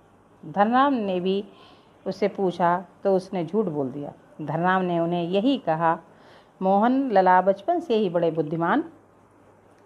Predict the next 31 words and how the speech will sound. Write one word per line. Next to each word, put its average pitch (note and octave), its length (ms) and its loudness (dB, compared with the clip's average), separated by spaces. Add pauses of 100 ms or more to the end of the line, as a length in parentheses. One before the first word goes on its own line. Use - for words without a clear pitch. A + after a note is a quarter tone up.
(180)
थे। G3+ 260 4 (800)
इस E4 180 0
तरह A#3+ 260 6
मोहन G#3 380 2
और F#3 280 2
धनराम F#3 440 0
जी F#3 120 -12
के - 320 -4
जीवन F#3 320 0
में F3 320 -2
कई D4+ 160 2
प्रसंगों E3+ 460 -4
की E3 160 -8
बात D#3+ 340 0
करते D3+ 280 -4
रहे। D3 220 -6 (120)
धनराम D#3+ 460 -2
ने E3+ 180 -4
हसुए E3 340 -2
की E3 160 -6
फाल D#3 280 0
को D#3+ 160 -8
बेंच E3+ 260 -2
से E3+ 120 -4
निकालकर D#3+ 460 -4
तपाया, F3 540 4 (460)
फिर B3 100 0
उसे B3+ 180 2
धार B3 220 2
लगा C#3+ 240 -2
दी। D3 200 -12